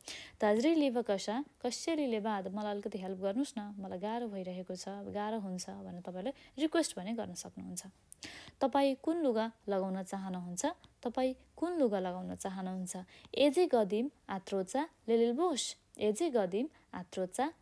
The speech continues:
लेलिलबोस। Maybe pant, vest, टी-सर्ट अथवा भेस्ट ठिक छ भनेर सोधेको छु। मैले चाहिँ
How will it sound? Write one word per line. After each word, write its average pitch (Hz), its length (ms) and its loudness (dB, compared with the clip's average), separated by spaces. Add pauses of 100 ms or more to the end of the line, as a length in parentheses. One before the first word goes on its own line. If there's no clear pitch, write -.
(140)
लेलिलबोस। 220 720 2 (1200)
Maybe 285 380 6 (240)
pant, 220 580 -2
vest, 202 340 -4 (200)
टी-सर्ट 233 500 -2 (100)
अथवा 190 220 -4
भेस्ट 190 380 -2 (180)
ठिक 240 180 0
छ - 120 -2
भनेर 311 340 -4
सोधेको 185 340 -6
छु। 185 140 -8
मैले 196 220 -6
चाहिँ 311 160 -4